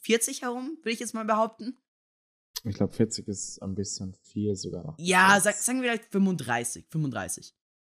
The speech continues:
Speaker 1: So, dann hast du in etwa, in etwa hast du dann so um die hundert Stunden. Ist jetzt nicht richtig, aber so in etwa um die hundert Stunden,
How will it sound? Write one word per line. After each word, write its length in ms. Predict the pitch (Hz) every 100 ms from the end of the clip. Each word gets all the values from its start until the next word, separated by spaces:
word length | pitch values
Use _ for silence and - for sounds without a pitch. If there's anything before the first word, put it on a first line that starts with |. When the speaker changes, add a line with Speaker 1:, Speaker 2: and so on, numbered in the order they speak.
| -
Speaker 1:
So, 400 | - 190 135 - _ _
dann 180 | - 175
hast 240 | 247 269 233
du 40 |
in 200 | 196 208 -
etwa, 580 | 226 - - 123 - - _ _ _ _ _ _
in 180 | 208 214 -
etwa 440 | 262 - - 294 359 - _ _ _ -
hast 240 | 233 -
du 60 | 233
dann 200 | 233 214
so 220 | 226 226
um 140 | 226
die 100 | 214
hundert 460 | 190 226 233 208 -
Stunden. 440 | - 175 165 131
Ist 360 | 180 254 277 240
jetzt 160 | 208
nicht 160 | 202 147
richtig, 280 | 165 143 143
aber 300 | 202 208 - -
so 140 | - 233
in 60 | -
etwa 200 | 294 -
um 160 | 247
die 100 | 247
hundert 280 | 226 226 214
Stunden, 540 | - 202 202 180 190